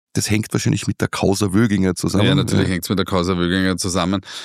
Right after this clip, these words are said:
Speaker 1: Hat das
Speaker 2: Ähm,
Speaker 1: übrigens auch über, auf die Leistung der Partei, also bei der vorherigen Frage, äh, abgefärbt? Oder ist
Speaker 2: Naja.
Speaker 1: das, das wirklich getrennt, dass man sagt, okay, ich, ich habe eine Meinung zur Parlamentspartei und dann zum August Wöginger?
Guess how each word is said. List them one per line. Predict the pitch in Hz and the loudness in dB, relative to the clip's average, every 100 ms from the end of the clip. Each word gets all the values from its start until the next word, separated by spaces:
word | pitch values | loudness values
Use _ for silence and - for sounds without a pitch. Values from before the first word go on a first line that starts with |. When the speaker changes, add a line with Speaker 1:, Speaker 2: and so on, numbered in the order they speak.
| - | -8
Speaker 1:
Hat | - 123 | -2 0
das | 104 | 2
Speaker 2:
Ähm, | 127 | 2
Speaker 1:
übrigens | 160 - | 2 2
auch | |
über, | 143 139 - | 0 0 0
auf | 120 | -2
die | - | 0
Leistung | 127 104 - 143 127 | 0 0 0 0 0
der | 131 | 0
Partei, | - - - 98 127 220 220 | -2 -4 0 0 2 2 0
also | - 117 | -2 0
bei | - | 0
der | 113 | 0
vorherigen | - 120 123 147 | 0 0 2 0
Frage, | - 107 143 156 151 127 _ - | 0 0 0 0 -2 -4 _ -6
äh, | - | -2
abgefärbt? | 101 - - - - - _ _ _ _ - 131 - 151 - - - | -2 -2 -4 -8 -14 -18 _ _ _ _ -4 -2 0 -2 -2 -2 0
Oder | 135 135 | 2 2
ist | 139 131 | 2 2
Speaker 2:
Naja. | 123 | 2
Speaker 1:
das, | 120 | 0
das | 117 | 0
wirklich | 123 - | 0 -2
getrennt, | - 113 107 110 | -4 -2 0 2
dass | 113 | 2
man | 113 | 0
sagt, | 113 104 | -2 -2
okay, | 110 120 123 113 _ _ _ - | -2 0 0 -2 _ _ _ -4
ich, | 123 127 | -2 0
ich | 127 | 2
habe | 120 | 2
eine | 117 113 | 2 2
Meinung | 104 123 117 | 2 0 0
zur | 123 | 0
Parlamentspartei | 110 113 117 - 123 - 113 | 2 2 2 0 -2 0 0
und | 104 | 0
dann | 107 | 0
zum | - 113 | 0 0
August | 107 107 - | 0 -2 0
Wöginger? | 107 120 131 | 0 2 0